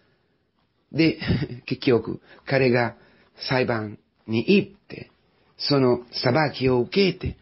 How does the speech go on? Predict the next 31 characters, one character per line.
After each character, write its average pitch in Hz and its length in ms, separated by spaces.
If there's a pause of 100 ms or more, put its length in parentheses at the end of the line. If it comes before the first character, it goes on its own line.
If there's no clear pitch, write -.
(840)
そ 143 140
の 135 100
不 143 240
正 185 300
義 131 160
を 127 60
受 170 280
け - 60
て、 - 160 (1400)
十 131 180
字 120 140
架 127 100
に 135 100
登 120 280
っ - 20
て - 380 (380)
命 123 460
を 131 140 (800)
与 127 360
え 92 60
た。 - 220 (600)
十 131 180
字 123 140
架 123 100
の 120 160
上 120 160
で 127 220 (260)
死 - 280
ん 98 140
だ。 101 140 (680)
で、 269 380